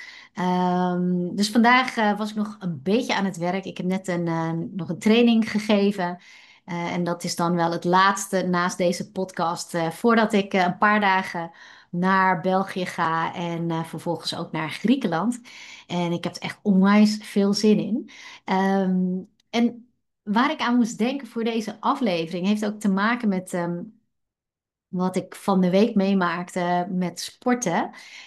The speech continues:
Ik ben, eh, lid bij de sportschool, dat is hier heel dichtbij.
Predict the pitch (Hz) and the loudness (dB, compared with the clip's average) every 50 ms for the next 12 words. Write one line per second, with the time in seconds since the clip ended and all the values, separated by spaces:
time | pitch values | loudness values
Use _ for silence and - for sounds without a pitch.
0 | _ - 214 185 185 - - 180 180 180 180 175 175 175 170 170 170 170 170 170 | _ -4 -4 -4 -2 0 2 4 4 4 4 4 4 4 4 2 2 0 0 -2
1 | 170 165 180 202 220 214 214 180 170 165 165 165 165 160 170 - - - 240 247 | -2 2 4 4 4 4 4 0 0 0 0 -2 -4 -6 -8 -8 -6 -4 -4 -4
2 | - - - 226 220 226 208 180 - - 175 156 - - 170 165 165 165 165 190 | -4 -4 -2 0 2 2 0 -2 -4 -6 -8 -8 -6 -4 -4 -4 -4 -2 0 2
3 | 233 247 247 202 190 - - 170 170 220 339 427 | 4 4 4 4 2 -2 -2 -2 -2 -2 -2 -4